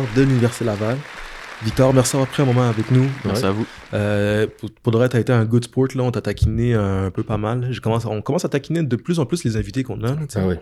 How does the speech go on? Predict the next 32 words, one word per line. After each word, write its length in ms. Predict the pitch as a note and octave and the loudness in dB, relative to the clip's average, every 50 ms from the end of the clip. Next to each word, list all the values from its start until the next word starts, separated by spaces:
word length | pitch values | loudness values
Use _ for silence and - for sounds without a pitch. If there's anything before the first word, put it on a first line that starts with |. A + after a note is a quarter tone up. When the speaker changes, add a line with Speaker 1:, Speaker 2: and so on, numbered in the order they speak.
| - _ _ - - - - - _ - - _ _ _ - | -8 _ _ -18 -16 -16 -16 -18 _ -20 -20 _ _ _ -4
Speaker 1:
Mais 320 | A#2+ A2+ G#2+ G#2+ G2+ G2+ F#2 | -4 -2 -2 -2 -4 -6 -4
t'as 120 | - A2 | -4 -4
été 120 | G#2+ - | -2 0
un 100 | C3 B2 | 0 0
good 180 | G#2+ - A#2+ - | 2 2 0 0
sport. 240 | - - B2 B2+ C3 - A#2+ | 2 2 2 2 2 0 -4
Merci 240 | A2 G2+ - - C3 | -6 -4 -4 -2 0
beaucoup. 360 | B2 A2 - - B2 C3 C3+ | 0 0 2 2 0 0 0
C'était 140 | B2 - A#2 | 0 -2 -2
vraiment 200 | G#2+ G#2+ A#2+ C3+ | 0 2 2 2
intéressant, 440 | C3+ C3+ C3+ A#2 A2+ - - B2+ C3 | 2 0 0 0 0 0 0 -2 -2
sérieusement. 480 | B2 A2+ G#2+ A2+ G#2+ G#2+ A2+ A#2 B2 - _ - - - - - - - | -4 -6 -6 -4 -4 -2 -2 -4 -4 -8 _ -20 -20 -20 -20 -8 -2 -2
Speaker 3:
Merci 160 | G2+ - - | -2 2 4
d'avoir 220 | - A2+ A#2 A#2+ A#2 | 6 8 8 8 6
pris 100 | - A2 | 2 -2
le 60 | G2 | 0
temps 160 | F#2+ A#2 B2 | 2 2 2
de, 460 | B2 A2+ G2+ F#2+ F#2 F#2 F2+ F2 - - D2 | 4 4 4 4 2 0 -2 -4 -6 -8 -10
je 220 | F2+ F#2+ - G2+ | -10 -8 -4 -2
me 60 | G2 | 0
répète, 300 | F#2+ F#2+ - B2+ B2 - | 0 0 0 -2 -4 -2
là, 60 | D3 | -2
mais 120 | B2+ A2+ F#2+ | -2 -2 -2
de 80 | F#2 F2+ | -2 -2
l'expliquer, 580 | F#2 F#2 F2 - - - - - A2 A2 A2+ A2+ | -2 -4 -4 -6 -14 -14 -6 -2 -2 0 -2 -2
puis 160 | A2+ - G2 | -4 -10 -8
de, 240 | F#2 F#2 E2+ E2+ F2 | -6 -6 -4 -4 -6
de, 220 | E2+ E2+ E2+ - - - _ - - - - - - - - - - | -6 -6 -6 -8 -10 -14 _ -20 -20 -20 -20 -20 -20 -20 -20 -20 -18
puis, 300 | - - - F2+ F2 F2 F2 | -14 -10 -8 -6 -4 -2 0
euh, 760 | F2 E2+ E2+ E2 E2 E2 E2 E2 E2 E2+ E2 E2 E2 E2 E2 E2 - - - - - - - - _ _ _ - - - - - - - _ - | 0 0 0 -2 -2 -4 -4 -6 -6 -6 -6 -6 -8 -8 -10 -12 -14 -16 -20 -20 -20 -20 -20 -20 _ _ _ -20 -18 -18 -16 -16 -16 -18 _ -2
tu 60 | - - B2 | 4 4 4
sais 160 | C3+ - | 4 4